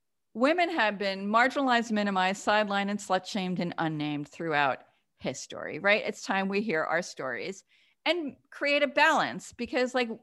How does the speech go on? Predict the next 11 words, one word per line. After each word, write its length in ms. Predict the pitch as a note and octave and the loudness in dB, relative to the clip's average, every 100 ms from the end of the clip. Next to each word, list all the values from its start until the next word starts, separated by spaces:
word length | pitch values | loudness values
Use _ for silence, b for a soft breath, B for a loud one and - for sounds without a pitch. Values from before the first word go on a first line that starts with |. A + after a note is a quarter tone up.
| _ b b b | _ b b b
when 160 | B3 C4 | 4 4
you 120 | D4+ | 4
empower 540 | C#4+ C#4 D4 D4 C4+ | 2 2 6 8 8
women, 300 | C4 D4 C4+ | 6 4 2
it's 200 | A#3 - | 0 0
not 280 | B3+ B3+ B3+ | 2 4 4
about 400 | A#3+ A#3 A3+ F#3+ | 0 4 4 4
disempowering 720 | A#3 A3+ A3+ A#3 A#3 A#3 A3 G#3+ | 2 -2 -2 0 2 4 2 0
men. 280 | A#3+ B3 | 0 0
It's 160 | G3 - | -2 -2
about 380 | A3 G#3+ G#3 | 4 6 6